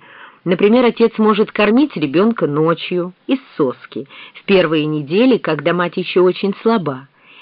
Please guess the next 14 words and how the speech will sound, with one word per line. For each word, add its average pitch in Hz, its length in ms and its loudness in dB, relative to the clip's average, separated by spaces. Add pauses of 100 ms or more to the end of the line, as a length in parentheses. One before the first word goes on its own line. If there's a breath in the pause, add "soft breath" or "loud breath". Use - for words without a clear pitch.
(220 loud breath)
или 285 240 6
постирать 254 720 0
пеленки 170 540 2
в 220 80 -2
воскресенье. 156 960 -4 (720 soft breath)
Отец 254 380 0
может 226 320 2
регулярно 233 540 2
ходить 196 360 0
с - 60 -14
ребенком 196 540 0
в 151 80 -6
детскую 175 440 0
консультацию. 156 1120 -4